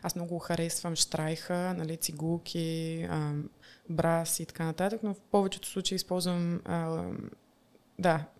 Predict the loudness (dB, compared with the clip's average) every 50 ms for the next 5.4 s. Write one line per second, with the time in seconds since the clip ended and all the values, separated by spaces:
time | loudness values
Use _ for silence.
0 | -20 -8 -2 -2 -2 0 2 2 2 2 2 0 0 2 2 0 -2 -4 -8 -6
1 | -2 0 0 0 0 -2 -4 -6 -4 0 0 0 0 0 -4 -4 -2 0 0 2
2 | 2 2 4 4 2 2 0 -2 -2 -2 -2 -4 -4 0 0 0 0 -2 -8 -14
3 | -14 -12 -12 -12 -14 -10 0 4 4 6 6 6 6 4 2 2 0 -2 -2 -4
4 | -6 -6 -2 0 0 2 2 2 0 2 2 2 2 2 0 -2 -2 -2 -2 -2
5 | -4 -4 -6 -14 -18 -20 -20